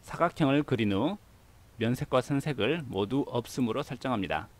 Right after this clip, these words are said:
크기를 눈꽃 모양과 정확히 일치하도록 크기를 수정해 보도록 하겠습니다.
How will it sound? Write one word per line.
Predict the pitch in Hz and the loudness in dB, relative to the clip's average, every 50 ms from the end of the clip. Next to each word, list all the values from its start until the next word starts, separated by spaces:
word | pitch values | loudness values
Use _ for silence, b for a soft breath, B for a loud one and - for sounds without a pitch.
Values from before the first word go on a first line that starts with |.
| - - - - - - - - - - - - - - - - - - - - - - - - - - - - - - - - - - - - - - - - - - - - - - - - - - - - - - - - - - | -20 -20 -20 -20 -20 -20 -20 -20 -20 -20 -20 -20 -20 -20 -20 -20 -20 -20 -20 -20 -20 -20 -20 -20 -20 -20 -20 -20 -20 -20 -20 -20 -20 -20 -20 -20 -20 -20 -20 -20 -20 -20 -20 -20 -20 -20 -20 -20 -20 -20 -20 -20 -20 -20 -20 -20 -20 -20
크기를 | - - 151 151 156 139 131 151 175 175 131 | -14 -12 -4 -2 0 2 2 2 0 0 -4
눈꽃 | 95 98 120 131 - - 143 143 - - | -4 -2 -2 -2 0 0 -2 -2 -2 -2
모양과 | 101 107 104 110 107 95 - 92 127 151 160 | -4 -2 0 0 -2 -2 0 0 0 0 -2
정확히 | - - 104 90 92 95 95 - - - - - - 156 147 | -4 -4 -2 0 0 0 0 -4 -16 -20 -16 -8 -4 -4 -4
일치하도록 | - 92 87 87 87 - - - 113 87 90 82 92 104 127 143 - | -4 -4 -8 -10 -10 -12 -10 -4 -2 -2 -2 -2 -4 -4 -4 -4 -4
크기를 | - - 147 143 147 135 151 165 170 | -8 -14 -8 -6 -4 -4 -4 -4 -6
수정해 | - - - - 151 160 165 160 | -8 -12 -10 -6 -4 -4 -4 -6
보도록 | - - 90 - - 123 - - | -6 -8 -8 -6 -6 -6 -6 -8
하겠습니다. | 123 127 135 - - - 85 80 78 85 | -14 -14 -14 -12 -10 -10 -8 -6 -6 -8